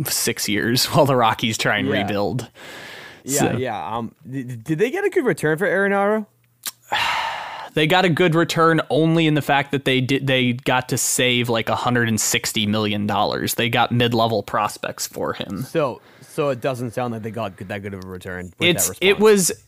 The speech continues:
Speaker 1: as bad as the Mookie Betts trade, except they didn't get Alex Verdugo.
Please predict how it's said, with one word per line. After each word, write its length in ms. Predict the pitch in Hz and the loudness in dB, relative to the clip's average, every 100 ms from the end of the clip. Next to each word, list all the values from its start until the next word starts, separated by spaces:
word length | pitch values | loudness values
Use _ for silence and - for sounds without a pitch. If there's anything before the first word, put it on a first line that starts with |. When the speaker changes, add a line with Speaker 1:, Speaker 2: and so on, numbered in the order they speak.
| _ | _
Speaker 1:
as 380 | 160 165 180 160 | 2 4 4 4
bad 560 | 131 143 135 139 151 160 | 2 2 2 2 2 2
as 540 | 147 147 135 127 120 - - - | 2 2 2 2 0 -2 -8 -2
the 100 | 139 | 2
Mookie 400 | 131 139 147 123 | 2 2 2 0
Betts 360 | 113 123 - | 0 0 -2
trade, 600 | - - 160 156 160 165 139 - - _ - | -2 0 2 4 2 0 -4 -12 -20 _ -4
except 460 | 139 - - - | -2 0 0 0
they 140 | - 127 | 2 2
didn't 240 | 131 123 | 2 2
get 160 | 120 113 | 0 2
Alex 320 | 113 110 - | 2 2 0
Verdugo. 680 | - 110 104 104 - 117 - | -4 -2 0 0 0 -2 -6